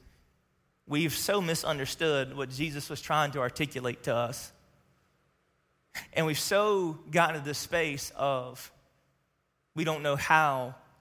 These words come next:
to sincerely offer correction that we've just stopped doing it. And accountability is disappearing from the body of Christ. And it's no wonder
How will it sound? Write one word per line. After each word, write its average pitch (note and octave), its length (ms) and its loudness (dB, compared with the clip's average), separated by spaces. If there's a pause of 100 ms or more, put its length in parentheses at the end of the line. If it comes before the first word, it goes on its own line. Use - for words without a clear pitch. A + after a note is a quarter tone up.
to D3 120 -8
sincerely C3+ 760 -6 (220)
offer C#3 320 4
correction C#3 720 -2 (300)
that D3+ 160 2
we've D3+ 140 -2
just C3+ 180 -6
stopped C#3 320 2
doing C3 220 -4
it. B2 160 -10 (920)
And D3+ 80 2
accountability C#3+ 920 2 (340)
is C#3 120 -4
disappearing C#3+ 760 -2
from C3 160 -10
the B2+ 80 -6
body C3 260 4
of B2 140 -4
Christ. - 580 0 (540)
And C#3 60 0
it's C#3 120 -4
no C#3 220 -2
wonder C#3+ 500 0